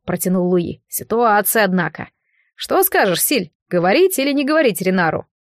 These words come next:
«Говорить. Кстати, а что вы тут обсуждаете?» раздался за моей спиной до боли знакомый голос.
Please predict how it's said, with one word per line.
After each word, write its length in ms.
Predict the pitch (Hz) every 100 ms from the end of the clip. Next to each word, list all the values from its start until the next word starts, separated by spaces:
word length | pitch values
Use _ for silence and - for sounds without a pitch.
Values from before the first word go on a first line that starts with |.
| _ _
«Говорить. 800 | 156 165 202 320 349 196 170 - -
Кстати, 360 | - - 202 170
а 80 | 165
что 220 | - 370
вы 100 | 403
тут 160 | 381
обсуждаете?» 800 | 381 - 339 254 196 165 - - _ _ -
раздался 480 | 196 180 196 - 175
за 80 |
моей 180 | 180 175
спиной 360 | - 190 208 320
до 160 | 208
боли 340 | 170 175 349 294
знакомый 440 | 262 254 254 240
голос. 480 | 208 208 196 190 -